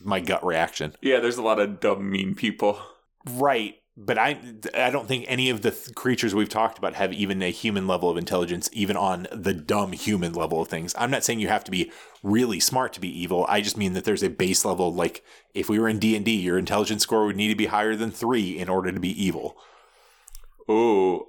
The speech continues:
Speaker 2: oh, okay.
Speaker 1: You get what I'm saying? Like,
Speaker 2: Yeah.
Speaker 1: there's a
Speaker 2: No, I'm pulling up D and D Beyond.
Speaker 1: So just pull up, yeah, pull up D and D Beyond, pull up a
Speaker 2: Intelligence level
Speaker 1: Tarrasque.
Speaker 2: and alignment,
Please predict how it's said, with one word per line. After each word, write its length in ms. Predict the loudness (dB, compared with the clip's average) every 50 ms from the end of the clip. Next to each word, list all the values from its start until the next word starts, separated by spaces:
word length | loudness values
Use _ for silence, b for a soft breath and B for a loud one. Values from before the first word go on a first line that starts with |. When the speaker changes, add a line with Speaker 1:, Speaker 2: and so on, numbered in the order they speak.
| 0
Speaker 2:
oh, 600 | 2 4 6 6 6 4 4 2 2 2 2 2 2
okay. 320 | 0 -2 0 2 2 4
Speaker 1:
You 60 | 4 4
get 100 | 4 2
what 100 | 0 -2
I'm 80 | 0
saying? 320 | 0 0 2 2 0 0 0
Like, 140 | 0 2 4
Speaker 2:
Yeah. 80 | 4 4
Speaker 1:
there's 160 | 4 4 4
a 300 | 2 2 2 0 -2 -4
Speaker 2:
No, 160 | -4 0 0
I'm 160 | 2 0 0 -2
pulling 240 | -2 -2 0 0
up 180 | 0 -2 -2 -2
D 120 | -4 -4 -2
and 100 | -2 -2
D 140 | -4 -4 -6
Beyond. 440 | -4 -4 -2 -2 0 -2 -2 -4 -8 _
Speaker 1:
So 160 | -6 -4 -2
just 200 | -2 -2 -4 0
pull 140 | 0 0 0
up, 120 | 0 0
yeah, 140 | -2 -2 -2
pull 180 | 0 0 0
up 80 | 0 2
D 100 | 0 -2
and 80 | 0 0
D 80 | 0
Beyond, 320 | 0 2 2 2 2 2 2
pull 120 | 2 2
up 100 | 2 2
a 40 | 2
Speaker 2:
Intelligence 140 | 0 0 2
level 120 | 2 4 4
Speaker 1:
Tarrasque. 220 | 4 4 4 4
Speaker 2:
and 100 | 4 2
alignment, 600 | 2 2 2 0 2 0 0 0 -2 -2 -2 -4